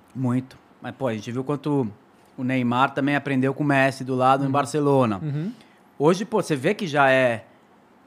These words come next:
Speaker 1: tudo bem, o Messi tá no final da carreira, o Neymar ainda tem um chão pela frente, mas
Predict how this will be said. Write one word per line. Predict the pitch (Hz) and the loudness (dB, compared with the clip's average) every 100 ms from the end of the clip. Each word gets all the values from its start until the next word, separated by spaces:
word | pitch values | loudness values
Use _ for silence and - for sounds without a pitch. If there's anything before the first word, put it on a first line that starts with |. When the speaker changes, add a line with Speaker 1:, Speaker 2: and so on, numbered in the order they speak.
| _ _ _ _ _ - _ - - - | _ _ _ _ _ -20 _ -20 -20 -16
Speaker 1:
tudo | 190 | -10
bem, | 226 220 | -2 0
o | 127 | 0
Messi | 123 123 | 0 -2
tá | - | -4
no | 139 | -6
final | 123 127 | -4 -2
da | 135 | -2
carreira, | 190 170 165 135 | 2 4 4 2
o | |
Neymar | 117 120 131 | 0 0 0
ainda | 165 196 | 0 0
tem | 170 | -2
um | 151 | -4
chão | 151 135 | -4 -4
pela | 139 160 | 0 0
frente, | 156 151 143 | 0 -2 -2
mas | 131 131 - | -2 -2 -6